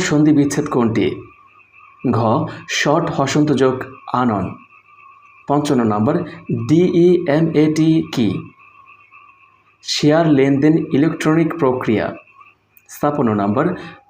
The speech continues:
পাঁচ যোগ আট যোগ এগারো যোগ চোদ্দ যোগ ধারাটির কততম পদ? তিনশো দুই। খ, একশোতম। সাতান্ন নম্বর, fill in the gap, hardly dash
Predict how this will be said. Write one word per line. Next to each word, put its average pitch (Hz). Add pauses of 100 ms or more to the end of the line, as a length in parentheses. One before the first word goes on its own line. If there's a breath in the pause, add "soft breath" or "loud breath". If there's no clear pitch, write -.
(120)
পাঁচ 147 (120)
যোগ 139 (380)
আট 135 (140)
যোগ 143 (280)
এগারো 143 (100)
যোগ 156 (180)
চোদ্দ 127 (120)
যোগ 98 (200)
ধারাটির 127 (560 loud breath)
কততম 170 (140)
পদ? 110 (240)
তিনশো 151
দুই। 90 (1000)
খ, - (640 loud breath)
একশোতম। 110 (1300)
সাতান্ন 147 (120)
নম্বর, 104 (460 loud breath)
fill 190
in 180
the 175 (100)
gap, - (560)
hardly 139 (400)
dash 123